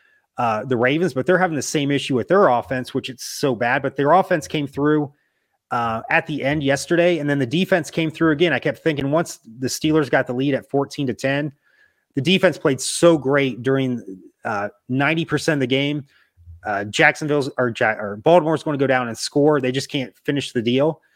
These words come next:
or seal the deal, I should say. And that's the case with Notre Dame, especially with that Ohio State game. I know this is a U S C preview, but they played so good during that game, but they couldn't seal the deal. I think, though, if the offense would just give them a break once in a while,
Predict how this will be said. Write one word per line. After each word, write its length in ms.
or 80
seal 300
the 120
deal, 160
I 80
should 200
say. 320
And 480
that's 400
the 120
case 360
with 160
Notre 300
Dame, 460
especially 320
with 80
that 140
Ohio 260
State 360
game. 180
I 40
know 140
this 180
is 140
a 60
U 140
S 120
C 160
preview, 500
but 80
they 100
played 240
so 360
good 240
during 200
that 200
game, 260
but 80
they 80
couldn't 280
seal 240
the 100
deal. 440
I 100
think, 300
though, 100
if 100
the 200
offense 440
would 80
just 220
give 120
them 160
a 60
break 440
once 260
in 80
a 40
while, 420